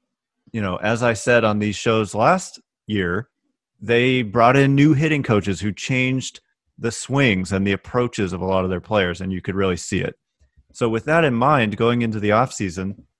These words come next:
they add another piece to their offense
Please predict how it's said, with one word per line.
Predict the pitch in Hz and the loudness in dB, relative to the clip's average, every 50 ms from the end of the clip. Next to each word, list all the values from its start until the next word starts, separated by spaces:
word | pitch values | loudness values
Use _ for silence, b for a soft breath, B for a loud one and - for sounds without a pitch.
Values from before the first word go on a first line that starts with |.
| _ _ | _ _
they | 107 113 113 - - | -4 -4 -4 -2 0
add | 107 113 135 147 143 | 2 4 4 4 4
another | 127 117 113 113 123 143 156 151 123 113 107 - - _ | 2 0 2 0 0 2 2 2 2 2 0 -4 -10 _
piece | - 120 117 107 - - | -6 -4 -4 -4 -4 -2
to | - 113 | -2 0
their | 101 101 95 | 2 4 6
offense | 92 90 87 - - 92 92 104 104 - - | 6 4 4 2 0 -2 -2 -2 -6 -8 -14